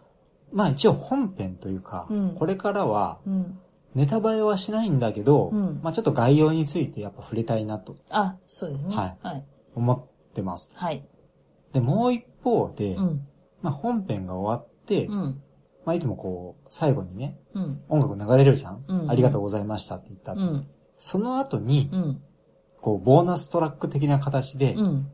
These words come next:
Speaker 1: ちょっとネタバレありの話を
Speaker 2: うん。
Speaker 1: したいなと思ってるので、
Speaker 2: うんうん。
Speaker 1: まあそのつもりでこう聞いていただけると、
Speaker 2: うん。
Speaker 1: ありがたいかなと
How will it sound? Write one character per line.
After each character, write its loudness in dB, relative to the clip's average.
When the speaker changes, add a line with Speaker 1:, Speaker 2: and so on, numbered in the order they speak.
Speaker 1:
ち -18
ょ -20
っ -20
と 2
ネ 6
タ 6
バ 4
レ -2
あ 8
り 8
の 2
話 -8
を -12
Speaker 2:
う 2
ん。 4
Speaker 1:
し -4
た 6
い 0
な 2
と -8
思 -6
っ -8
て -16
る -16
の 2
で、 6
Speaker 2:
う -8
ん -8
う 0
ん。 -8
Speaker 1:
ま 2
あ 4
そ -2
の 0
つ -4
も -2
り 0
で -2
こ 0
う 2
聞 -2
い 2
て -4
い -4
た -4
だ 0
け -10
る -16
と、 -20
Speaker 2:
う 0
ん。 2
Speaker 1:
あ -4
り 2
が 2
た 2
い -2
か -12
な -14
と -20